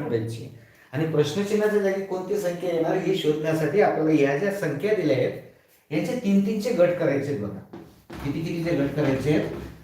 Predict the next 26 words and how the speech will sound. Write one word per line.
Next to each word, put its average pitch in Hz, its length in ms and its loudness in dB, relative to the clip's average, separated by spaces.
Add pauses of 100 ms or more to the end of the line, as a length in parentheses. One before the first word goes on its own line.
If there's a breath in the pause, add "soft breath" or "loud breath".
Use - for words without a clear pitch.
(200)
तीन 202 240 4
तीन 240 140 0
अंकांचे 196 460 4
गट 165 320 2
करायचे. 131 400 0
करून 208 320 2
घेऊया 208 240 6
बघा 190 180 2
तीन 185 300 -4
तीन 170 120 -6
अंकांचे 156 440 -4
गट. 101 200 -6 (400)
आठ 170 140 2
संख्या 165 420 0
आपल्या 160 200 0
समोर 131 220 -2
आहेत. 107 300 -4 (1120)
त्यापैकी 175 360 0
आता 196 240 2
बघा 185 100 2
आपण 175 340 0
गट 185 160 0
कसे 165 320 -4
करणार 139 280 0
आहोत? 113 340 -2
दोन, 151 520 4